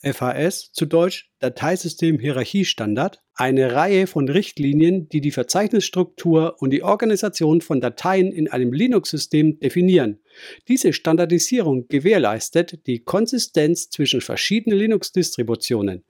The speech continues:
Benutzer, die mit einer Linux-Distribution vertraut sind, können sich problemlos im Dateisystem einer anderen bewegen, was zu einer nahtlosen Erfahrung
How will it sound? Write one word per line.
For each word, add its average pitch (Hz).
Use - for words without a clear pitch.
Benutzer, 180
die 185
mit 196
einer 170
Linux-Distribution 151
vertraut 220
sind, -
können 202
sich 196
problemlos 208
im 139
Dateisystem 180
einer 123
anderen 185
bewegen, 143
was 135
zu -
einer 127
nahtlosen 160
Erfahrung 120